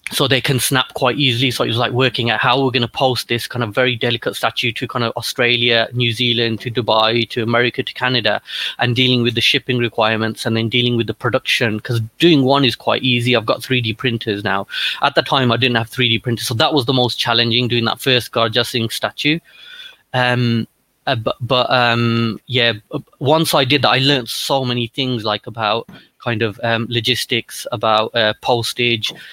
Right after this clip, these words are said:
about, uh, customer service, about getting back to clients and making sure, and we made sure everyone was happy. So if anyone had any issues, I always, I, you know, made sure that everyone got their statue, and, you know, I really wanted to make sure that I, I fulfilled it properly.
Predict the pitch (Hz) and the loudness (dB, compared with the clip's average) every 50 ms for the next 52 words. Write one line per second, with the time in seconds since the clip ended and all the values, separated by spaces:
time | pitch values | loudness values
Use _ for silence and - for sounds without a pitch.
0 | - _ - 117 117 110 117 117 113 113 113 110 - 117 107 - - 147 - - | -20 _ -4 -4 -2 2 2 2 4 2 2 0 0 -2 -2 -2 -2 -4 -2 -2
1 | 135 113 - - 135 123 120 113 120 120 120 113 - - - 107 113 107 113 117 | -2 -2 0 0 2 2 2 2 2 0 0 0 -2 -2 -2 0 0 0 0 0
2 | 135 117 123 117 113 120 - - - - 113 - - 120 113 113 113 113 117 113 | -2 -2 -2 0 -2 -2 -2 -4 -10 -12 -8 -4 0 2 2 2 2 0 -2 -4
3 | - - - 117 117 113 120 135 139 - 156 135 120 - 127 123 127 135 135 156 | -6 -4 -2 -2 0 2 2 2 2 2 0 0 2 2 2 2 2 4 4 4
4 | 160 175 175 165 - - 143 139 139 131 127 143 139 127 123 120 107 - 127 117 | 4 4 4 2 2 4 4 4 4 4 2 2 2 2 2 2 0 0 0 -2
5 | - - 120 - 131 117 - - - 139 143 135 127 123 131 123 120 120 120 123 | -2 -4 -4 -2 -2 -2 0 0 0 0 0 0 0 0 0 0 0 0 0 0
6 | 127 123 - - 117 110 110 - - - - - - - - - - 117 123 127 | 0 0 0 0 0 0 0 -2 -4 -10 -16 -16 -16 -16 -8 -2 0 2 4 4
7 | 123 123 123 - 120 123 117 120 117 120 123 127 127 127 120 110 - 123 117 110 | 4 4 2 2 2 2 2 2 2 2 2 2 2 0 0 0 0 0 2 2
8 | 117 - 120 113 110 120 117 113 117 110 - 120 - - - 117 107 - - 113 | 2 2 0 0 0 0 0 0 0 0 0 -2 -2 0 0 -2 -2 -2 -2 -2
9 | 110 - - - 120 117 113 110 107 107 110 110 117 123 113 107 117 117 127 131 | -2 -2 -4 -2 0 0 2 2 0 0 -2 -4 -2 -2 0 0 2 2 4 2
10 | 127 123 120 120 117 117 - 120 117 113 113 110 - - - 117 113 98 92 110 | 2 2 2 2 0 0 0 0 0 2 0 0 0 -2 0 2 2 2 2 0
11 | - - - 120 120 107 123 120 - - 127 117 - - 120 113 113 113 113 98 | 0 -2 0 0 0 0 -2 -4 -4 -2 -2 -2 0 0 0 0 2 0 -2 -4
12 | _ - 120 107 - - 127 127 127 | _ -4 -4 -2 -2 0 0 0 0